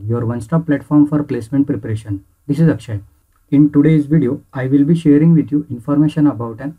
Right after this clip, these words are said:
off-campus opportunity. I would urge everyone to watch the video till the end so that you will understand all the things about this particular off-campus opportunity.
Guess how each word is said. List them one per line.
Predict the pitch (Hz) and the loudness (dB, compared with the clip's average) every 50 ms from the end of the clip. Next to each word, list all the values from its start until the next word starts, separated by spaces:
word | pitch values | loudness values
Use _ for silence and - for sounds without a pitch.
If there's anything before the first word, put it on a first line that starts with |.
| _ | _
off-campus | 156 160 - - - 160 156 151 165 160 160 | -6 -6 -6 -4 -2 -2 -2 0 -2 -2 -4
opportunity. | 131 110 - 117 110 110 - 107 101 101 98 - _ _ _ _ _ _ _ _ _ _ _ _ _ - | -6 -8 -8 -8 -8 -8 -8 -10 -10 -8 -10 -10 _ _ _ _ _ _ _ _ _ _ _ _ _ -4
I | 143 | -4
would | 127 135 143 147 | 0 0 2 2
urge | 156 165 175 160 147 | 2 2 2 2 0
everyone | 131 117 117 117 117 120 117 110 | -2 -2 -4 -4 -6 -6 -8 -6
to | - 143 | -6 -2
watch | 135 160 170 170 151 | 0 0 0 0 0
the | 135 117 | -2 -2
video | 110 110 107 110 113 120 | -2 -2 -2 -2 -4 -4
till | 113 175 185 190 175 | -2 -2 -2 0 0
the | 143 110 | -2 -2
end | 107 113 113 - - _ | -2 -4 -6 -8 -14 _
so | _ _ 143 | _ _ -2
that | 147 165 156 139 135 | 0 0 0 0 -2
you | 139 127 123 | -4 -4 -4
will | 123 120 | -4 -4
understand | 123 127 123 127 - - 143 143 160 - - | -6 -6 -8 -10 -8 -4 -4 -4 -4 -4 -4
all | 143 156 160 | -4 0 0
the | 165 160 175 175 180 - _ _ _ _ _ _ _ | 2 2 2 0 -2 -4 _ _ _ _ _ _ _
things | - 143 143 143 139 | 2 4 4 4 2
about | 143 123 113 120 120 117 107 | 0 -4 -4 -4 -4 -4 -4
this | 123 135 | -6 -6
particular | - - 127 113 110 113 113 135 156 165 - | -6 -8 -8 -8 -6 -4 -2 -2 -2 -4 -4
off-campus | 131 127 - - 123 113 110 147 151 - | -8 -12 -10 -10 -10 -6 -6 -6 -6 -6
opportunity. | - 110 - 123 113 113 117 110 107 110 101 | -10 -12 -10 -10 -10 -8 -10 -10 -10 -10 -12